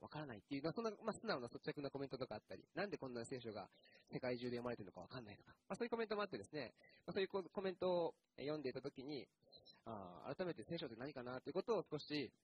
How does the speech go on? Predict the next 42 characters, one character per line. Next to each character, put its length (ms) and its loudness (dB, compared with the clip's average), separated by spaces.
え 260 -4
ー、 20 -4
自 120 -6
分 80 -4
な 60 0
り 100 -6
に 20 -14
考 180 -8
え 60 -6
て 60 -10
み 60 -10
て 100 -14
で 100 -14
す 120 -14
ね、 160 -2
そ 80 -4
し 40 -10
て 240 0
少 60 -4
し 260 -4
今 100 2
日 80 -4
の 100 2
お 600 -6
話 320 -8
を、 180 0
お、 720 -8
神 140 -8
様 180 -8
か 100 -4
ら 60 -4
導 260 -8
か 80 -6
れ 60 -4
た 80 -4
よ 80 -4
う 40 -4
に 140 -8
思 80 -12
い 40 -12
ま 140 -8
す。 40 -20